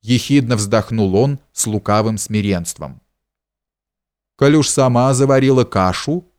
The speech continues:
пущай сама и расхлебывает. Нам-то из-за чего же соваться, сами подумайте". "Но я полагаю, что это дело общее", сказал Каржоль.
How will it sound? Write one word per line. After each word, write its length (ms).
пущай 500
сама 380
и 20
расхлебывает. 960
Нам-то 560
из-за 240
чего 320
же 120
соваться, 760
сами 480
подумайте". 760
"Но 340
я 300
полагаю, 720
что 240
это 280
дело 260
общее", 680
сказал 480
Каржоль. 580